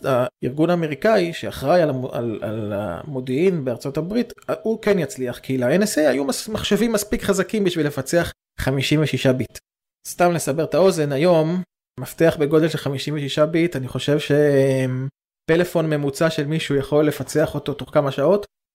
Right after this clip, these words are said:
אבל, אה, אז זה היה באמת משהו שרק ה-N S A ידע. אז זה נקרא, אה, עד היום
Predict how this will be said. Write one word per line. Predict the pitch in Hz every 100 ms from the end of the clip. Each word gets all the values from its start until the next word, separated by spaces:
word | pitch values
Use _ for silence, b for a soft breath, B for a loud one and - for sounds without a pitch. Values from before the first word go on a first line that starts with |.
| -
אבל, | 135 143 156 156
אה, | 160 120 - _ - -
אז | - 180
זה | 175
היה | - -
באמת | 165 165 -
משהו | 175 -
שרק | 151 147 151
ה-N | 143 143
S | -
A |
ידע. | 135 117 101 - _ _ _ _ _ _ -
אז | 127
זה | 156 185 185
נקרא, | 180 165 170 165 165 -
אה, | 151 139
עד | - 165
היום | 170 165